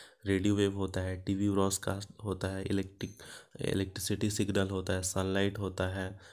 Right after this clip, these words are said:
तो ये सारी जो चीज़ें हैं ना, ये एग्जांपल है एनालॉग सिग्नल का, ये हमारे day to day life में यूज़ होता है।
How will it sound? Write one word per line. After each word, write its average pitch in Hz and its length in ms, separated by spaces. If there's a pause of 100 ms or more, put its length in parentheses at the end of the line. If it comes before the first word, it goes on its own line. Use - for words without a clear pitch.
(160)
तो 139 80
ये 135 100
सारी 117 320
जो 107 180
चीज़ें 110 300
हैं 104 100
ना, 123 80
ये 147 260
एग्जांपल 104 560
है 123 140
एनालॉग 98 400
सिग्नल 85 400
का, 85 240 (420)
ये 104 60
हमारे 101 280
day 104 240
to 110 80
day 107 120
life 101 240
में 104 100
यूज़ 101 220
होता 92 220
है। 95 340